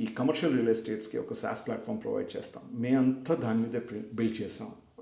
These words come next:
ఆ, ఈఆర్పీ నెక్స్ట్ మీదే. యూఐ అంత ఓహో అన్నట్టు ఉండదు,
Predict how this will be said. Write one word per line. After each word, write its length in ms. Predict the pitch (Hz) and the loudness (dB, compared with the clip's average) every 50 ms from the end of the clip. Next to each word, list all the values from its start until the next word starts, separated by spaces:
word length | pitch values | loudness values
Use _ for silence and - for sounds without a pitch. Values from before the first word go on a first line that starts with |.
| - | -6
ఆ, 320 | - 113 107 101 101 - - - - - - - - - | -2 -2 0 0 -2 -2 -4 -6 -10 -12 -14 -16 -10 -4
ఈఆర్పీ 340 | 131 120 113 - - - 107 | 0 0 2 0 0 -4 -6
నెక్స్ట్ 300 | 95 92 - - - - | -8 -8 -8 -10 -10 -10
మీదే. 240 | - - - - - - - - - - - - - - | -10 -10 -10 -10 -12 -14 -18 -20 -20 -20 -20 -14 -4 4
యూఐ 300 | 127 151 165 180 175 165 | 6 8 8 8 8 6
అంత 360 | 147 135 131 123 135 127 - - - - 139 | 6 6 4 4 2 -2 -2 -4 -2 2 8
ఓహో 400 | 135 139 143 139 143 170 175 156 | 10 12 12 12 12 10 10 10
అన్నట్టు 340 | 131 120 117 117 113 - 110 | 10 8 6 2 0 -2 -2
ఉండదు, 460 | 104 101 104 101 135 165 165 - | -2 -2 -2 -2 -2 -4 -4 -4